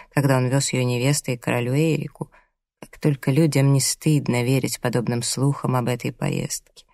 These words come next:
Отец не позволял, чтобы дома у них в Йорюндгорде пели песни об Эудюне. Кроме того, об Эудюне Хёстакурне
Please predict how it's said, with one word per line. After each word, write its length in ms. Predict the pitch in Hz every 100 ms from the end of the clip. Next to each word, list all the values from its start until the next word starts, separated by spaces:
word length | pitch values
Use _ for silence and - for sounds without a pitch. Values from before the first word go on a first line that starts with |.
| _ _ _ _ _ _ _ _ _ _ _ _ _ _ _ _ -
Отец 380 | 180 - - -
не 100 | 208
позволял, 680 | - 156 156 147 151 185 202
чтобы 360 | - 147 131
дома 380 | 123 160 180 143
у 40 |
них 300 | 131 147 165
в 40 | 143
Йорюндгорде 920 | 135 123 127 117 151 175 160 175 175
пели 340 | - 127 143
песни 600 | 156 - 135 117 - -
об 200 | 123 120 120
Эудюне. 720 | 113 110 104 - - 151 - _ _ _ _ _ _ _ -
Кроме 400 | 202 220 214 208
того, 420 | 208 208 247 226
об 120 | 170
Эудюне 600 | 202 196 175 190 190 175
Хёстакурне 1000 | 160 247 262 - 147 - 143 - 135